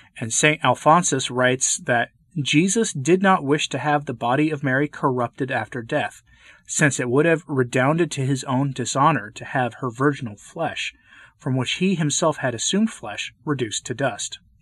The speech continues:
Once the mystery which is commemorated in this feast had been placed in its proper light, there were not lacking teachers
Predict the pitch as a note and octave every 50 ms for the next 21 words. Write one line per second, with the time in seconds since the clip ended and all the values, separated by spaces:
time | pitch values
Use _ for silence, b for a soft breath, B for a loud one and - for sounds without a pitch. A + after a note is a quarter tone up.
0 | _ _ _ b b b b b b b b b b b b - D3 D#3 G#3+ B3
1 | - - - A#3 F#3 F3+ E3 - - F3+ E3 E3 D3 C#3 C3+ - - C#3+ - -
2 | - - C3+ B2+ C3+ D#3+ F#3+ F3 C#3+ A#2+ A#2 A2+ A2+ A2 - - B2 A#2+ A#2 B2
3 | - - - - C3+ B2 B2+ - - - _ _ - - D3+ D#3+ E3+ E3 E3 D#3
4 | - - - D3 D3+ C#3+ - - D3 B2+ A#2 - - - - D3 C3+ B2 - A#2
5 | A2 A2 C3 C#3+ A#2+ A2 - - B B B B B B B B B B B -
6 | B2 A#2+ A#2 A#2 B2 C#3+ E3 E3+ F3 F3+ E3+ D#3 D3 D#3 E3 E3 - F3+ F3 D#3
7 | - - F3 F3+ F3+ - - E3 C#3 B2+ -